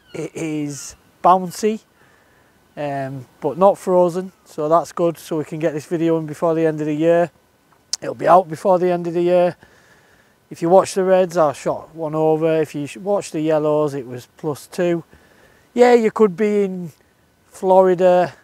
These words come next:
you know, with Peter Finch. You could be in Turkey with Rick. Myrtle Beach with Amateur Hour. Bob Does Sports in California. But no, Golf C K, we're here on the Isle of Bute, two degrees, keeping it real, winter golf,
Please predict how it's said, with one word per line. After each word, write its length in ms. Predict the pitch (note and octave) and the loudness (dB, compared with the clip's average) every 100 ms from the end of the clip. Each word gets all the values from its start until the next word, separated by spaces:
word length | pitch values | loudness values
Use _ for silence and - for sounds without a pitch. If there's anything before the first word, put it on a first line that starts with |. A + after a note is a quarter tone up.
| _ _ _ _ _ _ | _ _ _ _ _ _
you 100 | F3+ | -8
know, 380 | E3+ E3+ F3 F3 | -2 2 4 4
with 180 | E3+ D#3+ | 2 -2
Peter 300 | F#3+ F3+ D3 | -2 -2 -4
Finch. 420 | - F#3 F3 - | -4 -4 -4 -8
You 60 | F#3 | -6
could 180 | F#3+ | -6
be 140 | D#3+ F3 | 0 -2
in 80 | E3+ | -2
Turkey 540 | - F3 F3 - F#3 | -2 0 0 -2 -4
with 180 | F3 E3 | -2 -2
Rick. 480 | D#3+ E3+ D#3+ - - _ _ _ _ _ _ _ - - | -2 -2 -2 -10 -20 _ _ _ _ _ _ _ -20 -4
Myrtle 280 | E3 F3 E3 | 2 4 4
Beach 340 | F#3 F#3 - | 2 0 -4
with 100 | F3 | -2
Amateur 520 | E3+ E3+ D#3 - E3+ | 0 0 -4 -6 0
Hour. 580 | E3 E3 D#3+ D#3+ D#3 D3 _ _ _ _ _ _ _ _ _ | 2 2 2 2 0 -2 _ _ _ _ _ _ _ _ _
Bob 200 | - E3+ | 2 2
Does 140 | C#3+ E3+ | 2 -4
Sports 480 | - F3+ E3+ F3 - | 0 4 4 4 0
in 80 | |
California. 800 | E3 F#3 F3 E3 F3 E3+ F3 F3+ - _ - | -8 -4 -2 -2 -2 -2 -2 -8 -10 _ -10
But 140 | E3+ | -6
no, 280 | G3 G#3+ F#3+ _ _ _ _ - | -2 -2 -2 _ _ _ _ 2
Golf 220 | G#3+ G3 | 2 2
C 200 | - G3 | 0 -4
K, 360 | - G3 F#3+ | -2 0 2
we're 180 | F#3+ G3 | 2 4
here 140 | G3 G3 | 4 4
on 80 | |
the 100 | F#3+ | 4
Isle 240 | G3+ G#3+ G3 | 4 4 4
of 80 | E3 | 0
Bute, 320 | F3+ F#3+ F3+ | 0 0 -2
two 180 | G#3+ G#3 | -6 -4
degrees, 380 | E3+ E3 F3 | -2 -2 -4
keeping 380 | - A#3+ A3+ G3 | -4 -6 -4 -6
it 40 | D3+ | -4
real, 240 | D#3+ F3+ | 0 0
winter 300 | F3 G#3+ F3 | 2 2 2
golf, 460 | E3 E3 F3+ - | 2 2 2 -2